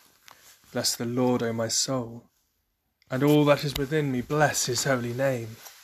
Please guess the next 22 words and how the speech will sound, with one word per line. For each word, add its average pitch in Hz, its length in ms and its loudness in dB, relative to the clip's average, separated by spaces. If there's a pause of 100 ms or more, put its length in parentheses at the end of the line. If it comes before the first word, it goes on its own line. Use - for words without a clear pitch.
(1200)
Bless 127 260 0
the 123 100 -4
Lord, 123 360 2
O 117 100 -2
my 113 160 -4
soul, 120 540 -4 (1080)
and 127 120 -10
forget - 440 -4
not 131 280 -2
all 147 180 0
his 127 220 -6
benefits, - 840 -4 (1160)
who 156 80 -10
forgives 160 560 4
all 165 180 6
your 131 140 2
sins 123 840 -2 (680)
and 127 140 -4
heals 135 580 4
all 135 100 2
your 131 140 4
infirmities, 131 960 0